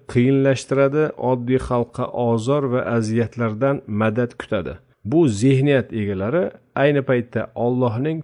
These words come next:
taqiqlamaganini taqiqlaydi, insonlarni Allohga yanada yaqin, yanada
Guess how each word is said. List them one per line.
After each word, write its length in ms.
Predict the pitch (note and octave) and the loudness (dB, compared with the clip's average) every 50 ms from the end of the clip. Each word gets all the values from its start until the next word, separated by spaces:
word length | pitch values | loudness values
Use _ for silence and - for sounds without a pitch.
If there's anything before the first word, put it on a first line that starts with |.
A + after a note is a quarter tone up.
| - | -10
taqiqlamaganini 1120 | - - B2 B2+ B2+ - C#3 C3 - B2+ B2 A#2+ A#2 A#2 A2+ A2+ A2+ A2+ A2+ A#2+ C#3 D3+ D3 | -6 -4 -2 -2 -2 -2 -6 -4 -2 -2 -2 0 0 0 0 0 0 0 0 -2 -2 -2 -2
taqiqlaydi, 760 | - C3 A#2 A2 - - A2+ - - G2+ F2 F2 F#2 B2 E3+ G3 G3 - _ _ - _ _ _ _ _ | -2 -2 -2 -2 -4 -6 -8 -6 -6 -6 -6 -6 -4 -4 -4 -4 -6 -10 _ _ -20 _ _ _ _ _
insonlarni 760 | A#2+ B2 B2 A#2+ - C3+ C3 C3 C3 C3 C3 C3 C#3 D3 | 0 0 0 2 0 0 2 2 2 2 2 0 -2 -4
Allohga 560 | - F2+ C3 B2+ B2+ B2+ B2+ A2+ A2+ - - C3 | -4 -2 -2 0 0 0 0 0 -2 -2 -2 -2
yanada 460 | A#2+ A2+ B2 B2+ C3 C3 B2 A2+ B2+ A#2+ | 0 0 0 0 0 0 0 0 -2 0
yaqin, 460 | G#2+ A2+ A#2+ B2 B2 - C#3 A#2+ G2+ F2 F#2+ | 2 2 2 0 0 -2 -4 -4 -4 -6 -10
yanada 420 | G2+ G#2 G#2+ A#2 B2 B2 A#2 A#2+ | -6 -2 -2 0 0 0 -2 -2